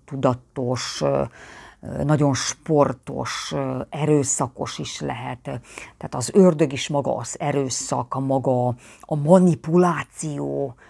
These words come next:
maga a nyomás. Jó? Tehát vigyázni kell, nem szabad bele, belesétálni, nem szabad hagyni ezt a nyomást. Nézzük csak tovább.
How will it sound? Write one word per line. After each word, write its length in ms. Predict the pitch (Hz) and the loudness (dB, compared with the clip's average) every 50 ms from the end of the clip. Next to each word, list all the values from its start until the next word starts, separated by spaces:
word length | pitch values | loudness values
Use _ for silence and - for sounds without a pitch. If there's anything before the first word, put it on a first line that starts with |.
| _ | _
maga 300 | _ 151 151 151 143 151 | _ 0 2 4 4 4
a 80 | 123 127 | 4 2
nyomás. 1120 | 135 143 156 185 196 196 175 165 170 165 160 160 156 151 147 160 - - - - - 175 - _ _ - - - - - - - _ _ _ _ _ _ _ _ _ _ _ - - _ _ _ _ _ _ _ _ _ - - - - | 2 4 6 6 8 8 6 6 4 4 2 2 2 0 -2 -6 -6 -6 -6 -6 -6 -8 -12 _ _ -20 -20 -20 -20 -20 -20 -20 _ _ _ _ _ _ _ _ _ _ _ -20 -20 _ _ _ _ _ _ _ _ _ -18 -18 -16 -14
Jó? 340 | 143 131 139 156 196 254 359 | -12 -8 -6 -4 -4 -4 -4
Tehát 300 | - - 196 151 139 - | -4 -2 -2 -2 -2 -4
vigyázni 520 | 139 143 135 139 123 123 120 - 147 127 | -4 -2 0 0 0 0 -2 -4 -8 -12
kell, 160 | - - 127 | -10 -8 -4
nem 120 | 123 127 127 | -4 -2 -2
szabad 280 | 123 - 135 135 135 | -2 -2 -2 -2 0
bele, 280 | 127 123 143 139 135 135 120 - _ _ _ - - - - | 0 0 0 0 -2 -4 -6 -10 _ _ _ -20 -20 -20 -6
belesétálni, 1000 | - - 156 143 131 - - - - 156 135 127 127 - 147 135 123 117 127 123 | -2 0 0 0 -2 -4 -6 -6 -4 -2 -2 -2 -4 -6 -6 -6 -6 -4 -2 2
nem 160 | 139 165 175 | 4 4 4
szabad 300 | - - 165 143 143 139 | 4 2 2 2 2 0
hagyni 720 | - - - 165 175 170 135 147 135 131 131 135 143 - | -2 -2 2 4 4 4 4 2 0 0 0 -2 -2 -4
ezt 220 | - 113 - - | -6 -10 -8 -8
a 60 | 143 135 | -6 -6
nyomást. 640 | 135 135 135 135 135 127 135 151 - - - _ _ _ _ _ _ _ _ _ _ _ _ _ _ _ _ - - - - _ _ _ - _ _ _ _ _ _ _ _ _ _ _ _ _ _ _ _ _ _ _ _ _ _ _ _ _ _ _ _ _ _ _ _ _ _ _ - _ _ _ _ _ _ _ _ _ _ _ - _ | -4 -4 -4 -4 -4 -6 -6 -8 -10 -14 -18 _ _ _ _ _ _ _ _ _ _ _ _ _ _ _ _ -20 -20 -20 -20 _ _ _ -20 _ _ _ _ _ _ _ _ _ _ _ _ _ _ _ _ _ _ _ _ _ _ _ _ _ _ _ _ _ _ _ _ _ _ _ -20 _ _ _ _ _ _ _ _ _ _ _ -16 _
Nézzük 480 | - 151 151 143 139 131 - 165 160 - | -4 -2 -2 0 -2 -2 -4 -6 -8 -8
csak 320 | - - 240 247 - - | -8 -8 -8 -8 -8 -10
tovább. 520 | - - 165 139 131 104 - - - - | -12 -10 -8 -6 -6 -8 -8 -10 -16 -20